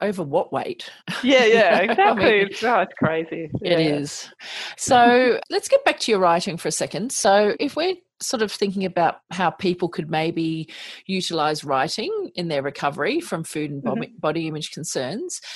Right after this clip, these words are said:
Speaker 1: how can it help them? So what kind of things can, you know, if they're str-, maybe they don't have a therapist, maybe they want to use journal writing or something, what's your advice for people in terms of how they can use writing to help them?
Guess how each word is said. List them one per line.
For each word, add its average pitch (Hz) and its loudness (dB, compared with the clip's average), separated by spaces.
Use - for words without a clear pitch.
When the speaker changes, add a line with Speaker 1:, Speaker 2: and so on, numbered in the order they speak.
Speaker 1:
how 311 0
can 370 -4
it - -6
help 185 0
them? 139 -2
So 220 -4
what - -4
kind 262 -4
of 180 -8
things - -6
can, 165 -4
you 190 -6
know, 175 2
if 185 -2
they're 208 -2
str-, - -8
maybe 208 0
they 170 0
don't 208 2
have 226 -2
a 214 -6
therapist, 208 0
maybe 165 0
they 151 -2
want 143 -6
to 135 -6
use 143 -4
journal 170 0
writing 202 2
or 196 -2
something, 190 -2
what's 277 -6
your 254 0
advice 165 0
for 165 -8
people 160 -8
in 151 -8
terms 156 -8
of 143 -12
how 156 -4
they 135 -6
can 151 -10
use 147 -8
writing 113 -2
to - -10
help - -8
them? - -12